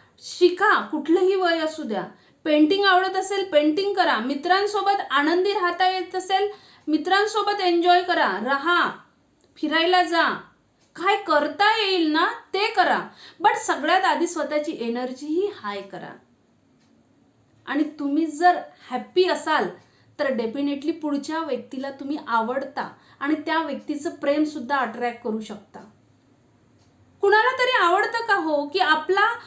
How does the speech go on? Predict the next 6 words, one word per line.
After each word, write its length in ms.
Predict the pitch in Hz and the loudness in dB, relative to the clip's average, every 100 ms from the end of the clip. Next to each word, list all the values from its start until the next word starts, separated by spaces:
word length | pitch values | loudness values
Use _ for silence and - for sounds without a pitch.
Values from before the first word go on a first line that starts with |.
| - - | -20 -12
आपला 440 | 277 294 294 370 415 427 359 | 0 2 2 2 2 4 2
हजबंडचा 540 | 330 294 370 403 440 | 2 2 2 2 -2
चेहरा 360 | 415 381 370 381 | 0 2 4 4
नेहमी 360 | 349 339 359 | 4 4 2
पडलेला 560 | 349 311 269 294 302 320 | 2 0 2 4 6 4
असेल? 500 | 294 - 269 254 | 0 0 -2 -2